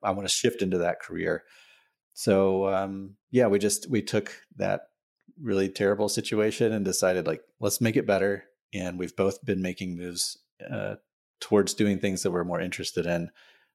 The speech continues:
Rachel left her job at some point, and she's now pursuing writing novels.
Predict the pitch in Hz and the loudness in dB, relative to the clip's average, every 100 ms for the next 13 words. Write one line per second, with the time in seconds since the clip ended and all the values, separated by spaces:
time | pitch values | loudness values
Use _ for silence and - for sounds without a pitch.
0 | - 95 - 92 92 - 87 92 92 95 | 2 4 4 2 2 0 0 0 2 0
1 | - 98 90 95 92 87 _ - 92 90 | -2 -4 -4 -4 -4 -6 _ -8 -6 -6
2 | 85 85 - - 90 90 87 - 87 92 | -8 -10 -10 -4 -4 -2 -4 -4 -6 -6
3 | 87 87 85 82 85 82 _ _ _ _ | -8 -4 -4 -4 -8 -12 _ _ _ _
4 | 113 104 107 107 107 101 - | 0 2 4 2 2 -2 -6